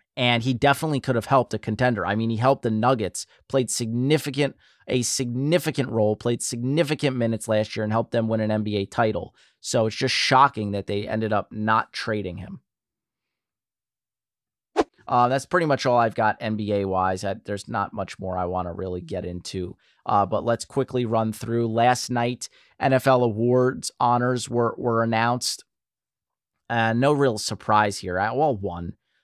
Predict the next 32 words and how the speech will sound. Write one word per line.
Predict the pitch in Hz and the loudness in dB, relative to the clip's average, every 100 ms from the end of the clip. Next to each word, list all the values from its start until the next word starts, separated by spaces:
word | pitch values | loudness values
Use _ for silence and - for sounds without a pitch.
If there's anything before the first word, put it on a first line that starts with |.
| _ | _
Uh, | 127 | 0
maybe | 135 143 110 | 2 2 0
two. | - 90 90 - _ | -2 -2 -2 -6 _
C | - 170 | -4 -2
J | 156 156 | 2 2
Stroud | 127 - 131 120 127 127 | 2 0 2 6 6 4
and | 113 | 2
Will | 110 123 - | 2 0 0
Anderson | 135 120 120 - 107 | -2 -2 -2 -2 -4
Junior | 98 107 113 127 | -2 -2 0 2
won | 120 113 110 | 2 0 0
Offensive | 117 113 - 120 120 113 | 2 2 2 -2 -2 -4
and | 104 | -4
Defensive | 113 113 - 113 107 104 | -2 -4 -2 -2 -2 -4
Rookie | 110 110 117 | -6 -4 -8
of | 131 101 | -6 -6
the | 104 | -4
Year | 98 110 117 | -4 -2 0
awards. | 113 120 131 131 131 - - _ _ | 0 2 4 2 0 -8 -12 _ _
Christian | 139 131 127 | -4 -2 -2
McCaffrey | 117 - 117 117 123 120 | -2 2 2 4 0 0
won | 110 104 | 0 0
Offensive | 117 117 - 117 - 117 | 2 2 2 -2 -2 -6
Player | - 117 117 | 0 0 2
of | 107 | -2
the | 117 | -2
Year, | 117 120 | 0 0
and | 113 110 | 0 -2
Myles | 101 101 101 | 0 0 0
Garrett | - 107 104 - | 0 2 2 0
won | 95 95 | -6 -6
Deep | - 113 | -6 -6